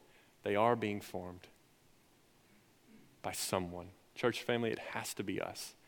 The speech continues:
It has to be us, right? Like Bonhoeffer said, this has to be stronger than that. It has to be stronger than that. Earlier, I said that the first step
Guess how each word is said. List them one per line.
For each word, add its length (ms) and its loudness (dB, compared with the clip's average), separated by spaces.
It 100 -2
has 360 2
to 100 -2
be 160 -2
us, 340 -8
right? 220 2
Like 160 -2
Bonhoeffer 380 2
said, 320 0
this 480 6
has 360 6
to 80 2
be 80 2
stronger 540 2
than 140 -4
that. 340 -6
It 100 8
has 400 10
to 80 6
be 120 4
stronger 440 2
than 160 -6
that. 220 -10
Earlier, 340 6
I 60 6
said 220 4
that 100 2
the 100 0
first 680 2
step 560 -4